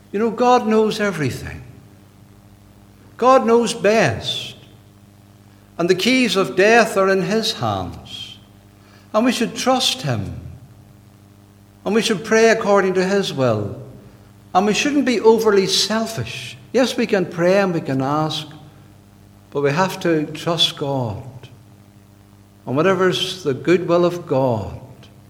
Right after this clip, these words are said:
and not dictate or command God in an irreverent way.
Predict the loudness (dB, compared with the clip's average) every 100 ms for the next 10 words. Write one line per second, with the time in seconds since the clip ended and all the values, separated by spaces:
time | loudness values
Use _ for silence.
0 | -20 -20 -20 -20 -20 -14 -4 2 2 2
1 | -2 -4 -2 0 0 -4 -6 -8 -6 -6
2 | -4 0 0 0 -2 -2 0 0 -4 -6
3 | -6 -4 -2 0 2 2 2 -2 -6 -6
4 | -8 -8 -10